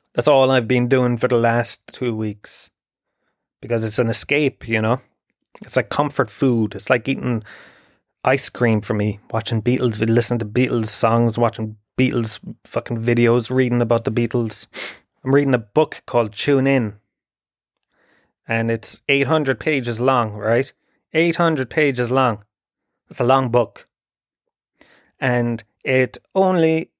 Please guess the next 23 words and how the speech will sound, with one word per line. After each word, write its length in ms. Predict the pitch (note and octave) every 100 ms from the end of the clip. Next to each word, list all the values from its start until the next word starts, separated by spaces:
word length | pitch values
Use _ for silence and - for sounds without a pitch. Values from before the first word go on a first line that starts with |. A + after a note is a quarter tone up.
| _ _ B2+
goes 200 | C#3+ C3+
up 200 | B2+ -
to 160 | C3+
the 160 | A#2+ A#2
release 320 | C3 C3 -
of 80 | A#2+
their 100 | A2+
first 480 | - B2+ - - - _ _
single. 460 | - C3 A#2 G#2 - _ _ _ _
So 140 | -
it's 100 | A#2+
only 140 | D3+ C#3+
about, 220 | C3 -
it's 100 | C3
about 180 | C3+ C3
them 140 | C#3+
being 160 | C3 A2+
teenagers. 720 | - C#3 B2+ A#2 G#2 F#2+ - _ _ _ _ _ _ _ D#3
Eight 160 | D3
hundred 280 | D3+ B2+ A#2
pages. 540 | - A2+ G2 G2+ - - _ _ -
No 220 | E3+ F3
need. 440 | D3+ E3 C#3+ A2+